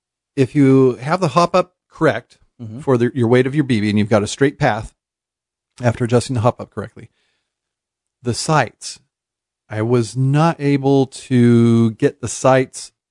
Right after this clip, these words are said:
Speaker 1: all the way in the direction it needed to go in order to sight perfectly.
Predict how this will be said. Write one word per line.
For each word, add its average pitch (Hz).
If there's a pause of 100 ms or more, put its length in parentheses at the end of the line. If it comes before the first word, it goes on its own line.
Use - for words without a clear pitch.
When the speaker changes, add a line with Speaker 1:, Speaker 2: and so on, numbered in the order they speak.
(100)
Speaker 1:
all 156
the 139
way 135
in 127
the 117
direction 120
it 113
needed 123
to 120
go 117
in 123
order 117
to 110
sight 120
perfectly. 143